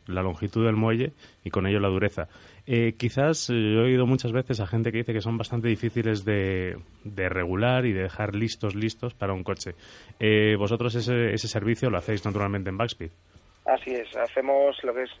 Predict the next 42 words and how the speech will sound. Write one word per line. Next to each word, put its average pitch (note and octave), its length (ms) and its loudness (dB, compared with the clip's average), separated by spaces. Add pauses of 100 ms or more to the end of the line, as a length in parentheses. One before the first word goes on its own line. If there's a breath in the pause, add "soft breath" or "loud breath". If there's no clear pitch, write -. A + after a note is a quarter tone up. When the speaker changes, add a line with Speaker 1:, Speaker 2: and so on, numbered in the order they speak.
(120)
Speaker 2:
eh, B2 220 -6
servicio C3 280 -4
de B2 40 -4
montaje, D3 480 4 (480 loud breath)
servicio C#3+ 320 4
de D3 60 12
regulación C#3 560 6
y B2+ 60 -8
puesta C3 260 -2
en B2+ 80 -4
marcha, D3 480 4 (500 loud breath)
también B2 240 2
tenemos B2+ 320 2
servicio C3+ 300 0
de B2+ 80 6
alineación, B2+ 440 -2
que C#3 100 2
es C3+ 120 -2
muy D#3 240 0
importante C#3+ 500 2
cuando B2+ 220 0
se A#2 160 -12
monta B2 260 -6
una A#2+ 140 -2
nueva A#2 240 -4
suspensión, C3+ 440 -6 (500 loud breath)
así C3+ 320 -2
como, D3 440 2 (120)
eh, A#2+ 380 0
puesta C3+ 240 4
a - 20 6
punto C3+ 280 0
de B2 120 4
pesos D3+ 340 0
y - 20 -2
alturas. A#2 400 -2 (600)
Speaker 1:
Pues F#2+ 200 0
Speaker 2:
Hay A2+ 80 4
Speaker 1:
ya C3 140 2
Speaker 2:
veces C3+ 220 -4
que B2+ 360 0
necesitamos, B2+ 520 0